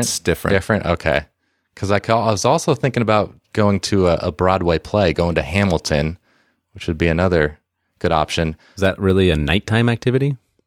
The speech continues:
Speaker 2: Yeah.
Speaker 1: Yeah.
Speaker 2: Go out to the
Speaker 3: I don't know how, I don't know. I guess you'd have to
Speaker 1: Go
Speaker 3: wind it
Speaker 1: dinner
Speaker 3: down
Speaker 1: and a
Speaker 3: if I
Speaker 1: show.
Speaker 2: Yeah, d-, exactly. But no, I'm going bar hopping. Tons of great
Speaker 3: Fair.
Speaker 2: bars, obviously, in New York. Uh, I'm gonna go to Greenwich Village, probably. That's my, uh, my favorite place to,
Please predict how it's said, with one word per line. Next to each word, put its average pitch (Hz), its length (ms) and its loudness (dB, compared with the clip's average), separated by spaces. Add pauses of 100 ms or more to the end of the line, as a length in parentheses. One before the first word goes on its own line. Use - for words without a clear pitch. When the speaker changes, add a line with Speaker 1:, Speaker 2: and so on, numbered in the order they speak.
(640)
Speaker 2:
Yeah. 87 400 0
Speaker 1:
Yeah. 262 260 0
Speaker 2:
Go 101 120 2
out 95 220 2
to 101 100 -2
the 92 260 0
Speaker 3:
I 120 60 0
don't 120 80 4
know 87 40 4
how, 92 180 2
I 95 160 2
don't 107 100 4
know. 87 60 2
I 90 160 4
guess 85 220 -2
you'd 85 100 0
have 80 80 0
to 73 60 -4
Speaker 1:
Go 76 60 -2
Speaker 3:
wind 87 180 2
it 120 40 2
Speaker 1:
dinner 123 120 2
Speaker 3:
down 127 80 2
Speaker 1:
and 127 80 2
a - 20 2
Speaker 3:
if 117 80 0
I 85 80 2
Speaker 1:
show. 151 340 2
Speaker 2:
Yeah, 160 220 0
d-, 92 160 -6
exactly. 107 460 -2
But 120 180 -2
no, 110 160 0
I'm 123 180 0
going 185 200 2
bar 107 200 2
hopping. 82 440 -2 (520)
Tons 135 380 0
of 135 80 0
great 123 260 2
Speaker 3:
Fair. 101 80 2
Speaker 2:
bars, 98 240 2
obviously, 95 460 0
in 90 100 0
New 87 80 0
York. 87 480 0 (480)
Uh, 82 320 0
I'm 101 120 0
gonna 123 140 2
go 107 120 2
to 90 40 0
Greenwich 92 360 -2
Village, 92 380 0
probably. 95 300 2
That's 85 220 0
my, 82 300 2 (260)
uh, 76 180 -4
my 78 160 -2
favorite 87 400 0
place 85 300 0
to, 82 340 0